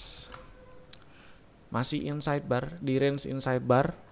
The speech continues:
Yang udah punya barang pasang trailing stop di bawah tiga delapan delapan. Indosat. Wih, Indosatnya istimewa. Tutup di atas dua lima ratus. Wih. Oke.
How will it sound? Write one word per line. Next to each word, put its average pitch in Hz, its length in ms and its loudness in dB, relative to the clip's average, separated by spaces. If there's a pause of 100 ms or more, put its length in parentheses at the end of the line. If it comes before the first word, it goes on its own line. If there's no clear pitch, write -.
(240)
Yang 131 160 6
udah 135 160 10
punya 139 240 4
barang 135 320 6
pasang 143 320 4
trailing 139 320 2
stop 143 240 0
di 127 80 4
bawah 120 240 6
tiga 123 160 2
delapan 113 320 4
delapan. 120 280 0 (1900)
Indosat. 110 400 0 (480)
Wih, 135 240 2
Indosatnya 113 800 -2
istimewa. 104 800 -4
Tutup 123 320 0
di 127 80 4
atas 120 320 4
dua 127 160 4
lima 123 320 2
ratus. 123 800 2
Wih. 107 960 -2 (2000)
Oke. 107 400 -4